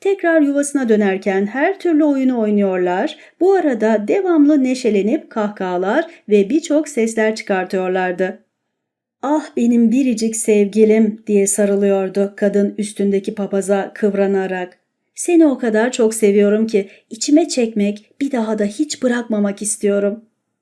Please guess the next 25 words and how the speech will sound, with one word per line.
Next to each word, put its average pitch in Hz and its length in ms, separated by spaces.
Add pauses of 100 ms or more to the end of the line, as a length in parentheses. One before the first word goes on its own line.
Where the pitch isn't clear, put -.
(520)
"Bunu 233 340
ben 220 260
de 214 60
istiyorum," 196 560
dedi 190 240
rahip. 190 420 (220)
"Fakat 285 520
beni 262 300
hiçbir 262 340
lokmada 240 380
yutamayacağın 226 800
için 392 380 (180)
küçük 403 340
küçük 269 280
ısırmalısın." 262 920 (1600)
İşte 349 320
tam 262 260
bu 208 80
sırada 202 500
boynuzlu 196 460
koca 214 420
kılıcı 202 320
elinde 208 500
içeri 208 320
girdi. 180 480